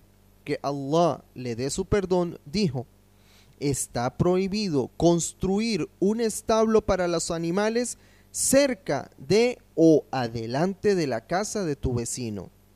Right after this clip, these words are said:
debido a los malos olores que los excrementos de las bestias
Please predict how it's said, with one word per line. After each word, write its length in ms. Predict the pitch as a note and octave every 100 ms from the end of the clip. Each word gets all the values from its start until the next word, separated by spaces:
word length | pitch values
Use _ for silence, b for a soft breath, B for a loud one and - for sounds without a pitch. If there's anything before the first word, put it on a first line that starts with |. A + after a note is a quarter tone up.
| _ _ _ _ _ B2+
debido 440 | A#2+ A#2+ B2+ E3 G3
a 60 |
los 160 | F3+ E3+
malos 360 | E3+ F#3+ G3+ A3+
olores 480 | A3 G#3+ G#3 A3+ b b b
que 120 | G3+
los 180 | G#3 G3+
excrementos 880 | G#3 - - E3+ D#3 F3+ B3 G#3 D#3
de 120 | C3+
las 200 | B2 A#2+
bestias 560 | C#3+ F3+ - G3+ G#3